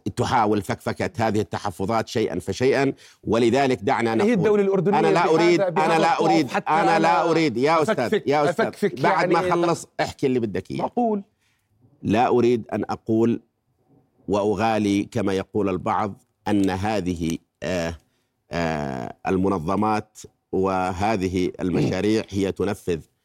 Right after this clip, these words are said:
Speaker 1: سياسات جاسوسية، لن أقول ذلك، ولكن أقول،
Speaker 2: <laughs>
Speaker 1: ولكن أقول أن هذه المنظمات بدرجة خطورة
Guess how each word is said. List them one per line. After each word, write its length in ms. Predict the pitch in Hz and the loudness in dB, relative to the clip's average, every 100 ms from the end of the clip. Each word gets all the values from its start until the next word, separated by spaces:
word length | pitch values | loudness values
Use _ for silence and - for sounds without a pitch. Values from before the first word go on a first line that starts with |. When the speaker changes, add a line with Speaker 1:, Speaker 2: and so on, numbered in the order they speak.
| _ _ _ | _ _ _
Speaker 1:
سياسات 840 | - 101 98 92 - 101 87 _ - - - | -6 0 0 0 -2 -2 -4 _ -20 -16 -8
جاسوسية، 680 | 82 101 98 101 85 107 | -2 -2 0 -2 -2 0
لن 180 | 117 143 | 2 0
أقول 320 | 95 - 90 | -2 -4 -4
ذلك، 320 | 80 85 85 - | -4 -4 -6 -4
ولكن 400 | 92 95 - 95 - | -4 -4 -4 -4 -4
أقول، 580 | 113 127 147 165 175 107 - 113 - | -6 0 2 2 0 -4 -6 -10 -6
Speaker 2:
<laughs> 400 | 107 - - 90 | -8 -6 -6 -2
Speaker 1:
ولكن 540 | 98 120 127 - 110 - | 0 2 0 0 -2 -2
أقول 540 | 113 131 139 143 147 - _ _ - _ _ - - 127 | -4 0 2 2 2 -2 _ _ -18 _ _ -20 -4 2
أن 420 | 139 135 127 127 - _ - | 4 4 2 0 -4 _ -10
هذه 720 | 98 139 160 123 117 113 117 113 - | -2 2 2 2 0 0 0 -2 0
المنظمات 880 | 120 123 123 107 135 151 156 156 - | 2 2 0 0 2 2 2 -2 -8
بدرجة 580 | 120 120 147 165 135 127 - | -2 0 2 2 2 -2 -4
خطورة 600 | 131 120 151 170 175 | -6 0 2 2 2